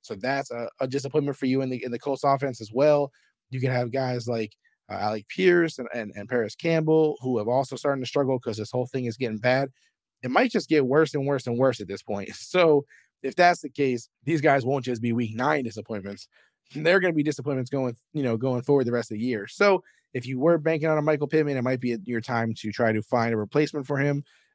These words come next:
uh, at least a, a, a guy off waivers to be able to switch in and out with him in case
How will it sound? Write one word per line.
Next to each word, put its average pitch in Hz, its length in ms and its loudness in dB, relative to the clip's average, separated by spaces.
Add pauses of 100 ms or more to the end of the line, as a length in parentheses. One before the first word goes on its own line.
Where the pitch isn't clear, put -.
(120)
uh, - 200 -14 (240)
at 143 180 0
least 202 440 0
a, 139 480 2
a, - 20 -2
a 127 40 -4
guy 135 260 2
off 117 180 -4
waivers 139 640 0 (100)
to 110 300 -4
be 123 160 -2
able 117 160 -2
to 110 80 -10
switch - 340 -4
in 120 80 -4
and 117 120 -2
out 120 140 2
with 120 120 0
him 113 180 -4
in 104 100 -10
case 120 420 -4